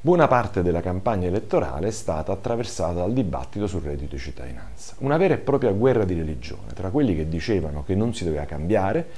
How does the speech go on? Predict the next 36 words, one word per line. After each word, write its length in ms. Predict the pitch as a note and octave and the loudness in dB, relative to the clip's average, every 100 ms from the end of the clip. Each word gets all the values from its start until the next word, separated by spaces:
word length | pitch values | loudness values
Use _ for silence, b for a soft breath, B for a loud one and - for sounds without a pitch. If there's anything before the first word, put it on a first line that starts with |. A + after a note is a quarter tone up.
| B - | B -4
e 100 | G#3+ | 0
quelli 260 | F2+ F#2 | 0 2
che 100 | C#3 | 2
invece 380 | A#2 C#2 C#2+ - | 0 -2 -6 -4
dicevano 440 | C3 D#2+ C#2+ F2 | -4 -2 -4 -4
che 80 | E2+ | -4
forse 320 | - E2 - | -4 -4 -4
andava 260 | G#2 D#2+ D#2 | -2 -2 0
addirittura 460 | F2 E2 - D2 C2+ | 0 -2 -4 -6 -6
eliminato. 580 | C#2+ C#2+ C#2+ C#2+ D#2 - B B B B B | -6 -6 -8 -8 -10 -10 B B B B B
Ora 280 | - A#2 F#2+ | 2 4 4
che 140 | F#2 F2 | 2 2
le 60 | |
elezioni 420 | D#2+ D#2+ - F2+ | 0 -2 0 0
sono 220 | D#2 F#2+ F2 | 0 -2 0
terminate, 640 | B2+ D#3+ G#2+ - - F2 | 0 2 0 -2 -8 -2
bisogna 460 | D3+ D2+ B1 D#2+ D2+ B B B | 0 0 -2 -6 -8 B B B
trovare 380 | - B2+ D2 D#2 | 0 2 2 0
una 160 | G2+ E2+ | -2 -2
soluzione, 640 | D#2 F2 - A2+ B1 - | -4 -4 0 0 0 -8
bisogna 400 | - F2+ G2 F#2 | -6 -2 0 0
cioè 240 | D#2+ - - | 0 -2 0
tradurre 600 | A2 A2 G2 C#2 C#2+ - | 4 4 2 0 -6 -6
il 180 | C#3 B2 | -2 0
dibattito 520 | D3+ G#2 B1 - A2+ | 0 -2 -6 -4 0
in 80 | F#2+ | 0
un'azione, 640 | E2 D2+ - C#2 C2+ C#2+ | 0 -4 -6 -6 -6 -6
di 140 | C3+ F3 | -2 2
cui 140 | A3 | 6
abbiamo 440 | G2+ G2+ C#3+ G2+ B B - | 6 6 4 2 B B 0
molto 340 | F3 G3+ G3+ | 6 6 6
bisogno 380 | E2 D#2 D#2+ D2 | 0 -2 -2 -4
in 80 | C#2 | -4
questo 240 | C#2+ - | -6 -8
Paese, 400 | - A#1+ A#1+ B1 | -8 -8 -8 -4
perché 360 | C3 E3+ G#2 | 0 0 0